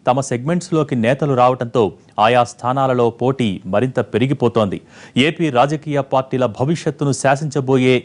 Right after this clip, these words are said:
ఈ ఎన్నికల్లో పార్టీలు గెలుపు గుర్రాలను ఎలా ఎంపిక చేయబోతున్నాయి?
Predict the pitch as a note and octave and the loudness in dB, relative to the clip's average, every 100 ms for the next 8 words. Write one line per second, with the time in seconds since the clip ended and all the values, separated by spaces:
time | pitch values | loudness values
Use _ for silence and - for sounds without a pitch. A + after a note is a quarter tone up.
0 | A#2 D#3+ F#3+ F3+ F#3+ F3 D3+ G2+ F2 - | 0 2 2 2 2 2 4 2 0 -10
1 | - - D3 G#3 - G3 A2+ E2+ _ A2 | -18 0 4 4 0 -4 -4 -6 _ -10
2 | F#2+ D3 F#3 F#3 D#3 D3 C#3 B2+ C3+ C#3+ | -2 0 0 -4 -2 2 2 2 -2 -6
3 | G2 F#2+ G#2+ C3 C3 - A#2 D#3+ A#2+ - | -6 0 4 4 4 0 -6 -4 -4 0
4 | A#2+ G#2+ G#2 G2 F2 | 0 2 -2 -2 -4